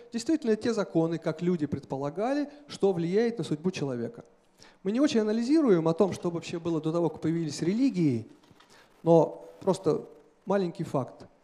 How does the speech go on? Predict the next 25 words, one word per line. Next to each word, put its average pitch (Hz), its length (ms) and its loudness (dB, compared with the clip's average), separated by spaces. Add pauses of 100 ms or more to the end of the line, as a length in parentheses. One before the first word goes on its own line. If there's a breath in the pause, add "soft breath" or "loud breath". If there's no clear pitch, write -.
(160)
До 180 200 8
появления 151 600 -2
Христа 208 760 -4 (1040)
и - 60 -16
до 151 120 2
появления 156 520 -2
христианства 143 960 -6 (880 soft breath)
в 139 60 -4
общении 175 640 0
между 143 360 -2
людьми 185 560 -4
и 160 160 -6
в 147 120 0
этике 220 380 -2
между 156 320 -4
людьми, 135 460 -4 (480 soft breath)
например, 156 460 -2
украсть 165 640 0
или 143 180 -2
убить, 143 500 -2 (1800)
не 160 260 0
имело 185 500 2
эмоциональной 160 840 0
оттенки 151 580 -8
греха. 139 540 -6